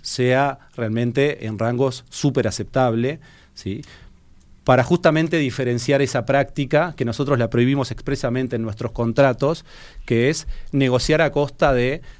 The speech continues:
sacar el incumplimiento, porque en definitiva nosotros como buró de crédito tenemos que reflejar la información objetiva de cara al mercado.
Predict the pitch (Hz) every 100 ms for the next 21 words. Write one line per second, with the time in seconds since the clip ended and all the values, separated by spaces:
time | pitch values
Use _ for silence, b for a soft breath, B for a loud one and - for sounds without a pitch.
0 | b - 135 117 139 139 120 117 117 110
1 | 113 117 139 139 127 147 170 b b b
2 | - 120 139 139 143 143 170 190 185 -
3 | b b - _ _ 135 123 175 185 151
4 | 135 123 156 156 151 165 160 135 131 135
5 | 127 135 - 113 107 117 131 131 - 107
6 | 107 110 110 131 123 110 113 131 135 135
7 | 113 120 113 110 104 101 107 92 95